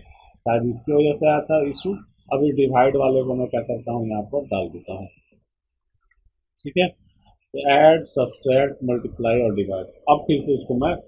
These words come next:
रन करके देखता हूँ, जो अब वैल्यू मुझे क्या मिल रही है इसकी। तो मैं इसको फिर से रन करता हूँ और then मैं इसको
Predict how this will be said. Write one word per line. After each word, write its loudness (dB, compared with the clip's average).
रन 4
करके 0
देखता 2
हूँ, 0
जो 0
अब 4
वैल्यू 6
मुझे 2
क्या 6
मिल 2
रही 4
है 2
इसकी। -8
तो -12
मैं 2
इसको 0
फिर 2
से 0
रन 2
करता 0
हूँ 2
और 2
then 4
मैं 2
इसको -2